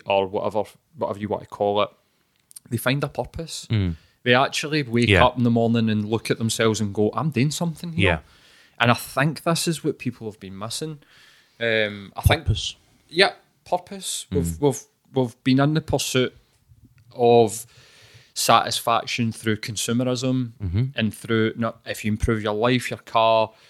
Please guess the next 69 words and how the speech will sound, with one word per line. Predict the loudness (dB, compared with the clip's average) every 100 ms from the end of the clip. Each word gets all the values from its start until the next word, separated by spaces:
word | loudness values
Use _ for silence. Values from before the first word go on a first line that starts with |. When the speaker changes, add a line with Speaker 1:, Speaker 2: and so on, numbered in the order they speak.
| _ -10
Speaker 1:
your | -4
social | 0 2 2 0 -2
stance, | 0 0 0 -2
that's | 2 2 2
gonna | -2 0 0
give | -6
you | -10
satisfaction. | -4 -4 -4 -2 0 -2 -4 -8
Speaker 2:
Yeah. | -6
Speaker 1:
And | -6
we've | -6
hit | -6 -6 -4
that | -4 -4
brick | -10 -4
wall | -2 0
where | -2
it's | -6 -8
like, | -8 -10 -16
it | -18 -12
doesn't, | -10 -4 -4 -4 _ -12
it | -8
really | -4 -4
doesn't. | -4 -6 -6 -12 -12 _ _
Or | 6 8 8 4 -2
on | 0
the | 0
flip | -2 -2
side, | -2 -2 -4 -10 -14
I | -10
can't | -2 0
actually | 2 -2 -6 -6
get | -4 -4 -6
to | -2
that, | -2 -2
that | -6
you're | -6
telling | -4 -2 0 2
me |
will | 2
make | 0 0
Speaker 2:
Yeah. | 2
Speaker 1:
me | 0
happy | -4 -10
because | -10 -8
I | -6
don't | -6
have | -6
any | -6
fucking | -4 -8 -10 -8
money. | -6 -4 -8 -4
Speaker 2:
Aye, | -2
there's | -2 -2
no | -4
social | -2 -6 -4 -2
mobility | 0 0 0 0
or | 0
Speaker 1:
Yeah, | 2 2
Speaker 2:
anything | 0 -2
like |
Speaker 1:
you've | -2
Speaker 2:
that. | -2 4
Speaker 1:
backed | 4 4 -4
me |
into | -6
a | -6
fucking | -8 -6 -12
corner | -4 -2 0 -2
and | 0
now | 0 0